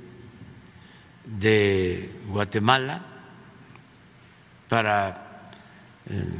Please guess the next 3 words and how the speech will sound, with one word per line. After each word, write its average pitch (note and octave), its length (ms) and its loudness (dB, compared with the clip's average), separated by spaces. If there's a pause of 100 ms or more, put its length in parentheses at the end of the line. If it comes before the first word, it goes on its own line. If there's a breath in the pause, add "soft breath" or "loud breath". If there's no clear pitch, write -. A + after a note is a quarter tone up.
(1160)
expresarle, A2+ 840 0 (840 loud breath)
pues, G2 240 2
nuestro, G2 600 0